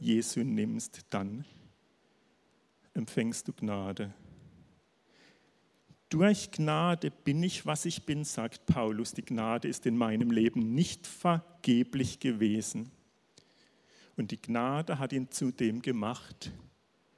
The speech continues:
was er war. Gnade. Gnade ist zum Beispiel nicht,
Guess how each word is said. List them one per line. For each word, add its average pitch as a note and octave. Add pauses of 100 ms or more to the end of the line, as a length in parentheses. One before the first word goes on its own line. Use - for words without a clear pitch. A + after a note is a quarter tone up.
(300)
was A2
er A2+
war. G#2 (800)
Gnade. C3 (600)
Gnade B2
ist -
zum C3+
Beispiel B2+
nicht, C3